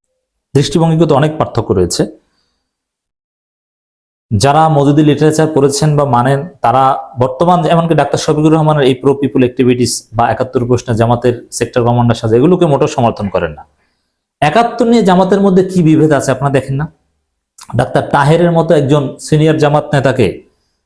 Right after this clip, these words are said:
জামাতের মাঠ পর্যায়ের কর্মীরা তুলোধনা করেছে, গালাগালি, সবকিছু, দালাল, এমন কিছু নেই যে না বলেছে। এবং ডাক্তার তাহেরকে জামাতের লোকজন বিশ্বাস করে না, ইলিয়াসের কথা বিশ্বাস করে। জামাতের মধ্যে ইখতিলাফ আছে না নেই বুঝতে পারছেন,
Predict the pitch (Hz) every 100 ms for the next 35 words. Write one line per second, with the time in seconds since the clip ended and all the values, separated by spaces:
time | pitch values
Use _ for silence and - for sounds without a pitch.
0 | - 135 143 143 143 120 131 - 143 131
1 | 139 - 139 139 135 - 240 180 165 117
2 | 95 - - - _ _ _ _ _ _
3 | _ _ _ _ _ _ _ - 135 147
4 | 151 143 - 240 - 185 135 131 139 139
5 | 147 170 170 170 143 127 107 104 90 85
6 | 80 165 180 160 - - 131 135 135 123
7 | 120 120 117 117 139 147 135 - 87 78
8 | - _ _ _ _ - 160 170 175 160
9 | 143 117 - 92 - - - _ _ _
10 | _ _ _ _ _ _ _ _ - 113
11 | 135 139 143 143 135 - 143 139 127 143
12 | 139 135 123 123 120 127 120 120 90